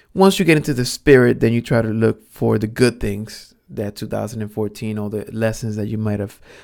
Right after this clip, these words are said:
learned in the last twelve months, and try to learn some new ones in this tw-, two thousand and fifteen. But, you know,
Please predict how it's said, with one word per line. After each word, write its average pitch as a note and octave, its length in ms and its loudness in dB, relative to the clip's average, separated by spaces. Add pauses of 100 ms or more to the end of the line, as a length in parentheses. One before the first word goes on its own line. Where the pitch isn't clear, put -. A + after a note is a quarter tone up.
(120)
learned A2+ 360 0
in A2 40 -4
the G#2+ 80 -4
last G#2+ 340 -4
twelve G#2+ 200 -2
months, G#2+ 320 -2
and G#2 180 -8 (280)
try B2 160 0
to A2 80 -4
learn A2+ 260 0
some A2 220 -4
new A#2 120 2
ones A2+ 280 -2
in G#2+ 80 -4
this G2+ 160 -6
tw-, - 260 -14
two C#3+ 80 -12
thousand A#2 260 -2
and A2+ 80 -6
fifteen. B2 440 -6
But, A2+ 240 -2 (340)
you C#3 120 -4
know, B2 200 0